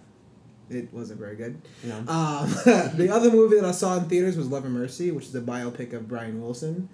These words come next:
Speaker 1: That was actually pretty good. Really depressing.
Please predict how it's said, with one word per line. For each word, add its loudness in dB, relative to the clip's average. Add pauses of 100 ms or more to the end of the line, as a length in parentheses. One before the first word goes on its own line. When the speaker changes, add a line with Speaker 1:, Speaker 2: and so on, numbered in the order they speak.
(300)
Speaker 1:
That -6
was -8
actually -6
pretty 0
good. -6 (200)
Really 0
depressing. -8